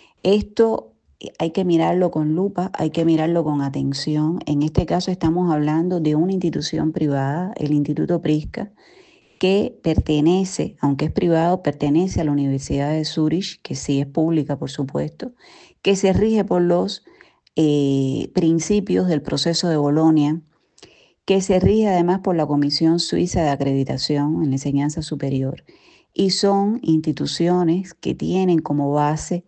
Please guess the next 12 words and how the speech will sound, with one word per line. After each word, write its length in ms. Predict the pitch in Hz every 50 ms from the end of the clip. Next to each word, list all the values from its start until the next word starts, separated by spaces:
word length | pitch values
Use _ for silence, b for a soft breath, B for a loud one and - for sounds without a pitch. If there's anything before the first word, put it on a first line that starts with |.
| b b b b b b -
la 240 | - 151 151 170 180
autonomía 800 | 202 208 202 208 196 190 180 165 160 160 156 156 151 151 175 185 - - _ _ _ _ _ _ _ _ _ _ - _ _ _ _ _
académica, 840 | - - 147 135 - 131 131 139 151 170 180 185 175 165 160 - 165 165
que 120 | 160 143
tienen 280 | 135 147 151 160 170 170
como 300 | - 170 165 156 147 151
base 340 | 160 165 170 175 - 175 160
principios 880 | - 147 147 147 151 151 147 - - 180 180 170 - 165 160 160 165 165 - -
como 520 | - 165 160 160 156 151 151 160 185 B B B B B B B B B B
el 160 | - - 156
desarrollo 600 | 143 143 147 - 143 143 139 165 170 175 185 190
científico 1000 | 175 - 170 151 143 147 147 - 170 175 175 - - 160 156 - 160 180 214 -